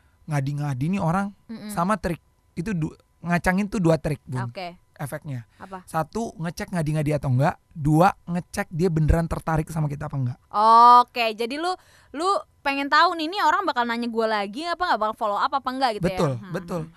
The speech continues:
Speaker 1: Turn out besoknya siang di follow up. "Gimana, tertarik nggak?" Gue bilang, "Eh, sejujurnya saya sih ayo aja, tapi
Speaker 2: Oke.
Speaker 1: feedbacknya apa aja ya?" Kata dia, "Kita bakal kasih fee,
Speaker 2: Mhm.
Speaker 1: transport,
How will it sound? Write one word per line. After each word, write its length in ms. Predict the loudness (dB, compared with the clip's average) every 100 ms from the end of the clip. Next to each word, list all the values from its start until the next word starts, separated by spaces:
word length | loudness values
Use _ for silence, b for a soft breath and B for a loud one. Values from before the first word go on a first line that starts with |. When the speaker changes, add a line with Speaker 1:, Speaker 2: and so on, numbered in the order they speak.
| b b b
Speaker 1:
Turn 240 | -4 -4 -2
out 220 | -4 -2
besoknya 440 | 0 0 0 -2
siang 280 | -2 -2 0
di 80 | 2
follow 300 | 2 0 -2
up. 180 | -6 -14 -16 _
"Gimana, 580 | -10 -6 -6 -4 -2 -4
tertarik 560 | -6 -10 -8 -6 -8 -2
nggak?" 320 | 2 2 0 -6 b b b b _
Gue 240 | -14 -10 -8
bilang, 480 | -8 -8 -8 -12 -18 _
"Eh, 440 | -10 -6 -4 -6 -6
sejujurnya 680 | -8 -6 -6 -4 -4 -4
saya 160 | -4 -4
sih 140 | -4
ayo 180 | -2 -2
aja, 480 | -2 -6 -2 -4 -4
tapi 220 | -4 -2
Speaker 2:
Oke. 100 | -2
Speaker 1:
feedbacknya 460 | -4 -4 -4 -4 -4
apa 160 | -6
aja 220 | -6 -4 -4
ya?" 180 | -4 -8
Kata 320 | -16 -14 -10
dia, 320 | -8 -8 -10 -12 B B B B
"Kita 200 | -4 -2
bakal 180 | 0 -2
kasih 280 | -2 -4 -6
fee, 420 | -6 -8 -8 -12 -16
Speaker 2:
Mhm. 380 | -14 -12 -12 -6
Speaker 1:
transport, 640 | -2 -2 -4 -8 -10